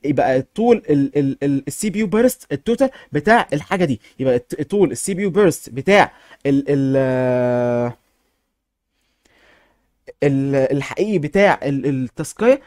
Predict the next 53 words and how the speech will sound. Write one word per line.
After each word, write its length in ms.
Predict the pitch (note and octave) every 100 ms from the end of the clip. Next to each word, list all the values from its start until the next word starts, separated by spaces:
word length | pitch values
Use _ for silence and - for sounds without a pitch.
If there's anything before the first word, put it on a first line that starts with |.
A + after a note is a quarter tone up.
| -
ماشي، 280 | F3+ G#3 C4 -
وبعد 220 | G#3+ A3+
كده 160 | G#3 A#3
بعمل 180 | A3 G#3
عليها 160 | G#3
واحد 220 | G3+ G#3 F3
ناقص 220 | E3 -
الفا 360 | F3 F#3+ G#3+ - - -
اللي 200 | D3 D#3
هي 120 | F3
الفا 200 | F3+ -
بنص، 340 | C#3 A#2+ - -
ماشي. 260 | C#3+ F#3 A#3 _ _
طيب 180 | - - _ _ _ -
قال 100 | C#4
لك 140 | C#4
ايه 60 | A#3
بقى؟ 180 | G3+ - -
قال 80 | -
لك 100 | A#3+
زي 120 | G3+
ما 60 | G#3+
قلت 120 | F3+
لك 180 | A3+ G#3
ان 80 | E3
الشورتست 600 | - A3+ - - - C#3
جوب 180 | G3+
فيرست 340 | G3+ G#3+ A3+ D3+
ده 120 | G#3+ - _ -
في 160 | A#3+
منه 280 | G#3+ A3+ G#3
نسخه 280 | G#3 - F3+
تانية 280 | G#3 G#3+ G3+
بري 180 | G3+ -
امتيف، 240 | A#3 D3
قلت 140 | - -
لك 80 | F3+
ان 60 |
هو 60 | F3+
ممكن 180 | F3+ G3
يمشي 200 | F#3 F3
بري 200 | C#3 D#3+
امتيف 240 | G3+ G3
ونون 140 | E3+ F#3
بري 180 | - D3
امتيف، 220 | C3 G#2
تمام؟ 220 | C3 G#3 - - - _ -
النسخه 380 | E3 F3+ C#4+ -
البري 240 | G#3 A#3 A#3+
امتيف 180 | A3
بقى 140 | F3 A3
بسميها 300 | F#3 F#3 G#3
ايه؟ 160 | G#3